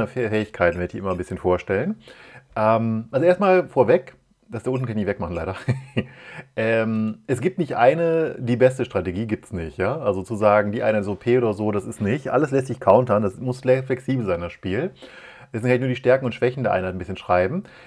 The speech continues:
Der Fortress, würde ich sagen, ist vielleicht eine Ausnahme. Ich würde sagen, dass die Einheit eher nutzlos ist, ja, eher nutzlos ist, weil sie sehr viel mehr Konter hat und sehr wenig Einheiten vom Gegner kontert, ja.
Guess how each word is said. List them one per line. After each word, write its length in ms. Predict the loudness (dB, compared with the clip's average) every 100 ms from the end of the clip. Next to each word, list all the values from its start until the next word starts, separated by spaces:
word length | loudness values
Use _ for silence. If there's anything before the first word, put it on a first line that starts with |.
| -14
Der 200 | 2 2
Fortress, 340 | 4 2 2 0
würde 140 | -2
ich 60 | 0
sagen, 240 | -2 -2
ist 80 | -2
vielleicht 240 | -2 0
eine 220 | 0 0
Ausnahme. 500 | 0 -4 -4 -2 -2
Ich 60 | -2
würde 120 | -2
sagen, 280 | 0 0 0
dass 120 | -4
die 140 | -6 -4
Einheit 560 | -4 -2 -2 -2 -8 _ _ -4
eher 340 | 0 2 2
nutzlos 840 | 2 2 2 0 -6 -4 -4 -6
ist, 360 | -4 -4 -4 -4
ja, 180 | -6 -6 -4
eher 320 | 0 0 0
nutzlos 540 | -2 -4 -4 -4 -2
ist, 300 | -2 -2 -4 -16 -20 -20 -2
weil 240 | 4 4
sie 320 | 4 -2 -2
sehr 220 | -4 -2 -2
viel 100 | 0
mehr 200 | 2 0
Konter 540 | 2 2 4 2 2
hat 260 | 2 -2 -4
und 240 | -6 0
sehr 220 | 2 2
wenig 320 | 2 -2 -2
Einheiten 440 | -2 -2 0 -2 -2
vom 120 | -4
Gegner 320 | -2 -2 -6
kontert, 560 | -4 -4 -4 -4 -6 -4
ja. 240 | -4 -4